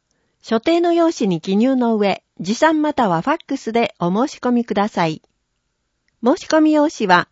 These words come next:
市ホームページからダウンロードできます。なお、ファックスでの申し込みは事前に連絡してください。また、受講修了者には、上級救命講習修了証を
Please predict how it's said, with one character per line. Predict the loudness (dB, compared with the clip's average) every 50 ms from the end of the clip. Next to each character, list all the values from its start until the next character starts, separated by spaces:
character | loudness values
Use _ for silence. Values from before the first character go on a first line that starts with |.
| _ _
市 | -12 -6 -4 -4 -4 -4 -4
ホ | 2 4 4 4
ー | 4
ム | 2 0
ペ | 0 0 0 0
ー | -2
ジ | -2 -2
か | 0 2
ら | 2 2 0 -2 _ -2
ダ | 0 2 2 4
ウ | 2
ン | 2 4
ロ | 4 4 4
ー |
ド | 2 0
で | 0 -2
き | -4 -2 -2 -2
ま | 0 -2
す。 | -2 -6 -10 _ _ _ _ _ _ _ _ _ _ _ _ _ _ _ _ _ -2
な | -2 0 2 2 0
お、 | 0 -2 _ _ _ _ -2
フ | -2
ァ | -2 -2
ッ | -2
ク | -6 -6
ス | -4 -2 -2
で | 0 0 2
の | 2 0 -2 -2 -2
申 | -2 0 0 -2
し | -2 -4
込 | -4 -2 0
み | 2 2 2
は | 0 0 -2 -4 _ -14 -8
事 | -6 -4 0
前 | 0 0 0
に | 0 0 2
連 | 2 2 2 0
絡 | -2 -4 -4 -6
し | -6 -4
て | -6 -6
く | -4 -4
だ | -4 -4
さ | -4 -4 -4 -4
い。 | -4 -4 -8 _ _ _ _ _ _ _ _ _ _ _ _ _
ま | -4 -4 -2
た、 | -2 0 -2 -2 -4 _ _ _ _ _ _ _ _ _ -8
受 | -4 -2 -2 -2
講 | 2 2 2 2 2
修 | 0 -4 -4 -2 0
了 | 0 0 0
者 | 0 -2 -4
に | -2 -2 -2 -2
は、 | -2 -2 -4 -4 _ _ _ _ _ _ -8 0
上 | 2 4 4 4
級 | 2 -4 -4 -4 -4 -4
救 | -6 -6 -4 -2 0 0
命 | 0 0 0 -2 -4
講 | -2 0 0 0 0
習 | 0 -4 -4 -4 -4
修 | -4 -4 -4 -4 -4
了 | -2 0 0 0 -2
証 | -2 -4 -2 -2 -2 -2 -4
を | -6 -10